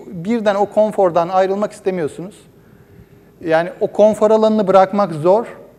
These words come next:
ama hani kendinizi tanıyıp yani ben belirsiz ortamlarda çalışmak istiyorum, ben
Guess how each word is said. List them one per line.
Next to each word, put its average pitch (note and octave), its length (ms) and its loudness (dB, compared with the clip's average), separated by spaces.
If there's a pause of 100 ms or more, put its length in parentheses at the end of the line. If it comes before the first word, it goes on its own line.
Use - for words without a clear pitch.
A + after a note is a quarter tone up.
(380)
ama G3 360 -4
hani F3 180 -6 (280)
kendinizi G3+ 600 -2
tanıyıp F#3 360 -4
yani C#3 180 -4
ben F3+ 240 0 (580)
belirsiz F3 400 -2
ortamlarda E3 600 0
çalışmak C#3+ 420 -8
istiyorum, B2+ 320 -10
ben D#3 320 -2